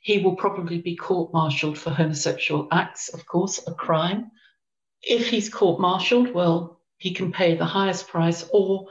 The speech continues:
ten years in jail. And Vera Brittain is terribly shocked by this. Now, it doesn't diminish her love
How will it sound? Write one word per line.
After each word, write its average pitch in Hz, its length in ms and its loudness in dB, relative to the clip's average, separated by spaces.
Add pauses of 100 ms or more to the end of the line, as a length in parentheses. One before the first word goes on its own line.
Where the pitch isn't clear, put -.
(180)
ten 190 240 0
years 180 280 0
in 180 140 -6
jail. 170 480 0 (440)
And 220 140 4
Vera 247 280 4
Brittain 202 280 0
is 175 140 -8
terribly 175 500 0
shocked - 440 -4
by 139 140 4
this. - 260 -4
Now, 185 140 4
it - 100 -4
doesn't 247 320 2
diminish 214 400 -2
her 190 100 -2
love 208 340 2